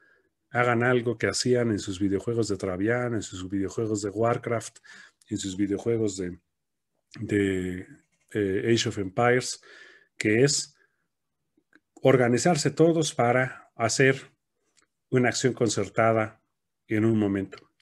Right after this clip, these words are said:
Conforme vayamos avanzando en ello, pues el sistema financiero va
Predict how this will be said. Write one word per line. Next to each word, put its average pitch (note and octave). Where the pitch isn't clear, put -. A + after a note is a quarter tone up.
Conforme G#2+
vayamos D3
avanzando B2+
en B2
ello, E3
pues B2
el G#2
sistema C3+
financiero A#2+
va A#2+